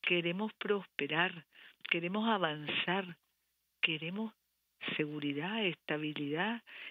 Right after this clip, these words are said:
queremos continuar luchando exitosamente contra la pobreza desde programas y proyectos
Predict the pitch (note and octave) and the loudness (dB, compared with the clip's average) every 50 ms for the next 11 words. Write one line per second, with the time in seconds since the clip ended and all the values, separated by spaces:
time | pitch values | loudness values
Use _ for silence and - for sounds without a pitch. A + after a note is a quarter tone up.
0 | - _ - - G#3+ G3+ G3+ G3 A#3+ C4 D4+ E4+ E4+ D#4+ D#4+ E4 D#4 - _ _ | -8 _ 4 6 8 8 8 8 8 8 6 4 4 2 0 -2 -2 -4 _ _
1 | - - A#3 A#3 A#3+ A3+ A3 G#3+ G#3 - - - G#3+ G3+ G3+ G3+ A3+ B3 C4 C#4+ | 2 2 4 4 4 2 0 -2 -2 -4 -2 0 0 0 0 0 0 2 2 2
2 | D4 C4+ B3 A#3+ A3+ - - - A#3 B3+ A#3+ A3+ G#3 G3+ G3+ F3+ _ _ _ _ | 2 2 0 -2 -2 -2 0 0 0 0 0 -2 -2 -2 -2 -4 _ _ _ _
3 | _ _ _ _ _ _ - - E3 F3+ F3+ F3 - - F3+ E3+ - - G#3+ G#3 | _ _ _ _ _ _ -2 2 2 2 2 2 0 -2 -2 0 0 0 -2 0
4 | - G3 F#3+ F#3+ G3+ G3+ F#3 F3+ - F3 E3 - F3 E3 D#3+ - - D#3 D#3 D#3 | 0 -4 -4 -4 -6 -8 -6 -4 -4 -4 -2 -2 -6 -6 -4 -2 -2 0 0 -2
5 | - - D#3 D#3+ D#3+ D#3+ E3+ E3+ E3 - - F3 - _ - - - - - _ | -4 -4 -4 -4 -2 0 0 0 -2 -2 -4 -6 -10 _ -18 -20 -20 -20 -20 _
6 | - F3 E3 E3+ E3 D#3 D#3+ D#3 - - E3 D#3 D3 D3+ D3+ E3 G3 A3 A3+ A3 | -10 0 0 0 2 2 0 -2 -2 -2 -2 -2 0 0 0 0 0 0 0 -2
7 | G#3+ A3+ A3 G#3 - - F#3+ F3 - - - E3+ E3 D#3+ D#3 D#3 D3+ E3 E3 D3+ | -2 -2 -2 -2 -4 -6 -8 -8 -8 -8 -6 -2 0 0 2 2 2 2 2 2
8 | - _ _ - - G3 G#3+ | 0 _ _ -6 -4 -4 -4